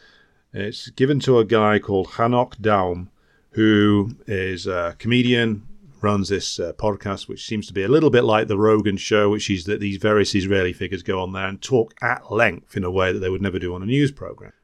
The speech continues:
Now, Bennett, clearly not really giving a fuck, um, just, um, spilled some rather interesting details about what happened this time last year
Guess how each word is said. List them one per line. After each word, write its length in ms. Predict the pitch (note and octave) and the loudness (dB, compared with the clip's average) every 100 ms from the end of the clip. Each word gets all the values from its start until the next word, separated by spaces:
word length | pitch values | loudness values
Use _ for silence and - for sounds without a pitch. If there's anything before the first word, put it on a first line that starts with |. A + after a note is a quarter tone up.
| - | -10
Now, 140 | A#2+ | -2
Bennett, 480 | G2+ G3+ E3 C3+ - _ _ _ _ _ _ _ | 4 6 6 2 -4 _ _ _ _ _ _ _
clearly 480 | C#3+ D3 C3+ B2 G#2 | 4 6 6 4 0
not 260 | G#2+ A2 - | -4 -6 -4
really 180 | G#2+ G2 | -6 0
giving 260 | A#2+ A#2 | 0 2
a 60 | F2+ | -2
fuck, 400 | - F#2 G2+ - _ _ _ | -2 -2 -4 -10 _ _ _
um, 520 | A2 A2 G#2+ G#2+ G#2 | 0 2 2 2 -2
just, 520 | G2 B2+ C3 - - C3 | 2 4 4 2 -8 0
um, 500 | A2 G#2 G2 G2 F#2+ | 4 4 4 0 -6
spilled 760 | - - F3 F3 D#3 C#3+ - - | -8 2 6 6 6 4 0 -10
some 680 | - - B2 A#2 A#2 A2+ G#2 _ | -4 0 2 0 -2 -6 -10 _
rather 380 | C3 D3+ E3 C#3+ | 2 4 6 6
interesting 500 | C#3+ B2+ B2 - G#2 | 4 2 -2 0 0
details 640 | G2 F#2 - - - - | 0 -4 -8 -12 -16 -16
about 340 | - G#2+ G2+ - | -6 -2 0 -2
what 200 | F#2+ A2 | -4 -2
happened 420 | A2+ - G2+ F#2 | -2 0 0 -2
this 180 | F#2 - | -6 -6
time 300 | G2+ F2+ F#2 | -8 -8 -8
last 300 | F2 - C3+ | -10 -6 2
year 300 | D3 D3 | 2 2